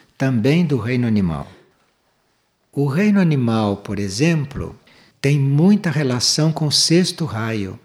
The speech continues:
com o raio da devoção. Então, o sexto raio, este raio devocional, tem muita força no reino animal. Ele está muito integrado no reino animal. E nesses animais que nós conhecemos,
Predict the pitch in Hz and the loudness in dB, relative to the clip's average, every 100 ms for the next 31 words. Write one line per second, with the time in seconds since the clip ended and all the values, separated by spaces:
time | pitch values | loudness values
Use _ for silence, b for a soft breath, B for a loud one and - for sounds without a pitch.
0 | _ _ _ _ - 147 131 139 160 151 | _ _ _ _ -4 -2 0 -2 -2 0
1 | 143 127 160 170 170 - - 120 123 120 | -2 0 0 2 0 0 0 0 -2 -4
2 | - _ _ _ _ _ _ - 135 202 | -14 _ _ _ _ _ _ -10 -2 2
3 | 220 196 - - 143 - 120 101 139 151 | 2 2 0 0 0 -2 -6 -4 -4 -4
4 | 117 92 - 117 - 147 110 120 113 104 | -4 -6 -10 -8 -6 -4 -4 -4 -4 -4
5 | 107 120 123 - 107 104 131 131 107 - | -6 -4 -6 -6 -6 -4 -4 -4 -8 -14
6 | _ b b b b - 143 139 175 190 | _ b b b b 0 2 2 2 0
7 | 208 208 - - - 165 196 - - 113 | -4 -6 -10 -16 -2 0 0 -2 -6 -6
8 | 107 104 98 95 87 85 85 _ b b | -6 -6 -6 -6 -8 -10 -14 _ b b
9 | b - 127 147 180 160 156 143 131 165 | b -6 -2 0 -2 -4 -4 -2 0 2
10 | 190 - 214 214 _ _ - 156 - 156 | 0 -2 -8 -8 _ _ -6 -6 -4 -4
11 | 110 117 135 156 131 95 - 110 127 110 | -2 -2 0 -2 -4 -6 -6 -4 -4 0
12 | 139 135 127 107 85 80 - _ _ _ | 0 2 2 0 -2 -6 -14 _ _ _
13 | _ _ _ _ _ _ _ _ _ - | _ _ _ _ _ _ _ _ _ -2
14 | 156 160 208 233 220 160 156 139 117 101 | 0 4 2 2 0 0 0 0 0 -2
15 | 95 - 104 113 - - 104 95 - - | -4 -6 -4 -4 -6 -4 -4 -2 -2 0
16 | 170 127 92 92 - - | 0 0 -4 -6 -10 -16